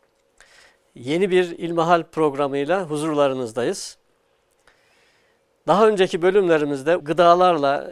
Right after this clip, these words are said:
ye-, yiyeceklerle, içeceklerle, yani kısaca beslenmeyle alakalı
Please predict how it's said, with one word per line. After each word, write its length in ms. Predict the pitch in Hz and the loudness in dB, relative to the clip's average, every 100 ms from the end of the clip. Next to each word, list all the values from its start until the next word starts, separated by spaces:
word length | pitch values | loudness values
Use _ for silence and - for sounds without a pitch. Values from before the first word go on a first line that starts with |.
| - | -14
ye-, 280 | 143 147 165 | -6 -4 -2
yiyeceklerle, 880 | 165 165 151 160 - 170 160 131 | 0 0 0 -4 0 0 0 -2
içeceklerle, 920 | 131 - 147 147 - 156 143 123 127 160 | -4 -4 -2 -4 -2 0 0 -2 -4 -6
yani 220 | 151 139 | -8 -8
kısaca 400 | - 180 156 143 | -6 -4 -2 -2
beslenmeyle 600 | 147 139 160 156 165 160 123 | -2 -4 -6 -2 -2 0 -2
alakalı 560 | 123 120 - 147 190 | -2 -6 -6 -6 -6